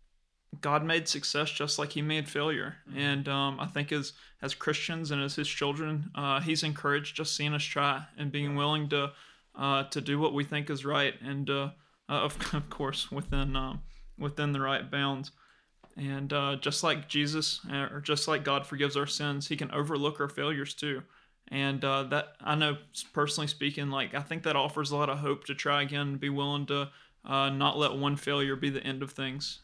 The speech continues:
Speaker 1: and to be able to, um, know that there's always room to move forward.
Speaker 2: Yeah, and like Tata said earlier, it's, uh, it's, it's good to accept the failure, but we shouldn't beat ourselves up over it. Um, we were at a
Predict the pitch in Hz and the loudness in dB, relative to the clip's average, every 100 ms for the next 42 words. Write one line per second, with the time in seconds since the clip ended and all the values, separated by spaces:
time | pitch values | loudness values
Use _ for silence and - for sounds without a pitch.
0 | - 139 135 139 139 135 135 139 139 180 | -10 -8 -4 -2 0 -2 -2 -2 -2 -4
1 | 143 135 139 143 - - - _ - 156 | -2 -2 -2 -4 -8 -20 -20 _ 2 4
2 | 156 151 143 143 139 139 139 139 135 135 | 4 2 0 0 0 -2 -2 -4 -2 -4
3 | 135 - 135 135 131 - _ _ 151 151 | -6 -4 -4 -4 -6 -12 _ _ -6 -2
4 | 143 139 170 165 156 143 165 165 - 151 | -2 -2 -4 -4 -4 0 0 0 0 0
5 | 143 139 135 135 131 131 127 - 139 131 | 2 -2 -4 -6 -4 -6 -4 -4 -4 -6
6 | 123 117 _ _ _ _ - 156 214 190 | -8 -12 _ _ _ _ -6 2 4 4
7 | 214 233 202 185 147 113 143 139 131 117 | 4 4 2 0 -2 -2 0 0 -2 -2
8 | 135 127 - 143 147 151 147 139 - - | -4 -4 -6 -6 -4 -2 -2 -6 -10 -8
9 | 147 135 131 - 127 - 123 127 123 120 | -2 -2 -4 -6 -6 -8 -10 -10 -10 -10
10 | 123 - - - - 139 139 127 123 117 | -12 -14 -20 -20 -8 -4 -2 -4 -6 -8
11 | 127 170 170 160 151 143 139 | -2 2 4 2 2 0 -2